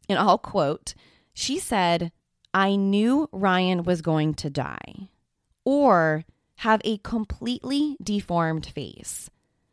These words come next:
He's very vain and wants to get a nose job,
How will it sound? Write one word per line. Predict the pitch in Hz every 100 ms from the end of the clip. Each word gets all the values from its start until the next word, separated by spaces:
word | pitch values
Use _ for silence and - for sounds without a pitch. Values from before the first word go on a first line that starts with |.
| _
He's | - 302 226
very | 214 254 370 330
vain | 175 170 160 82 69 196 - _ _
and | - 233 202
wants | 220 285 -
to | 226
get | 220
a | 196
nose | 165 156 160
job, | - 135 50 -